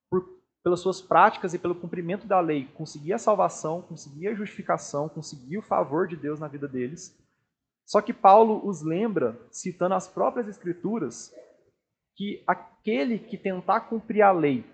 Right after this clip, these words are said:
e não cumprir plenamente, não cumprir por completo, este será condenado. Em outras palavras, o que Paulo tá dizendo é que vocês estão tentando fazer é impossível.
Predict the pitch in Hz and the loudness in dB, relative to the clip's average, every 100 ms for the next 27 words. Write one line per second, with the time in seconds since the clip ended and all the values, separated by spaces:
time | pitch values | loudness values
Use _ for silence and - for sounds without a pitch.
0 | _ - 151 165 247 233 220 - 175 175 | _ -6 -2 -2 -2 -6 -6 -6 -6 -8
1 | - 196 269 262 196 156 196 196 - 131 | -2 0 0 0 -2 -4 -6 -8 -8 -6
2 | 180 214 190 190 - 202 - 220 247 - | -6 -6 -4 -6 -6 -8 -2 0 0 0
3 | 175 214 - 117 - _ _ _ _ _ | 0 0 -6 -18 -18 _ _ _ _ _
4 | _ _ 151 160 160 - 160 156 165 170 | _ _ 0 0 -4 -2 -2 -2 -2 -2
5 | 170 147 113 - _ _ _ _ _ _ | 0 -2 -4 -12 _ _ _ _ _ _
6 | _ 147 175 - 233 - 185 165 196 226 | _ 0 0 2 -2 0 2 4 4 4
7 | 160 135 - 180 175 196 202 165 196 214 | -2 -8 -12 0 0 2 -2 0 -2 2
8 | 196 135 - - _ _ _ _ - 151 | 4 2 -2 -20 _ _ _ _ -6 -2
9 | 156 - 175 190 - 180 175 165 165 170 | -2 0 -2 -2 -4 -4 -4 -6 -2 0
10 | 156 135 143 170 - _ _ _ - 139 | 0 0 -6 -6 -12 _ _ _ 0 2
11 | 147 - - - 156 170 170 175 - 165 | 2 -2 -18 -12 -12 -6 -4 -4 -8 -10
12 | 165 104 - | -8 -8 -10